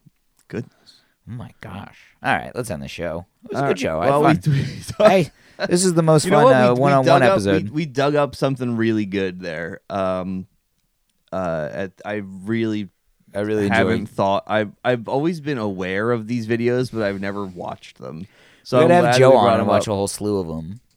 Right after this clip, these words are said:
Speaker 1: I don't know how many there are beyond that. Uh, I think we may have covered most of them, but if he's aware, Joe, if you're aware of any others, please let us know.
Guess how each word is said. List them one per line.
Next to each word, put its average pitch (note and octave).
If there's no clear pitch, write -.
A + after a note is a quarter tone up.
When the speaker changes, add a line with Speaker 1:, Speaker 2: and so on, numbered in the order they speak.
Speaker 1:
I D#3
don't C4
know F4+
how E4+
many D#4+
there E3+
are D#3
beyond A#2
that. G2+
Uh, F#2
I G2
think D#3
we E3
may B2+
have B2
covered G#2+
most F#2+
of C#3
them, D#3+
but B2
if G#2
he's C3+
aware, G#2
Joe, D#3
if D3+
you're F#3+
aware D#3
of A#2+
any A2+
others, G2
please G2
let F2
us E2
know. E2+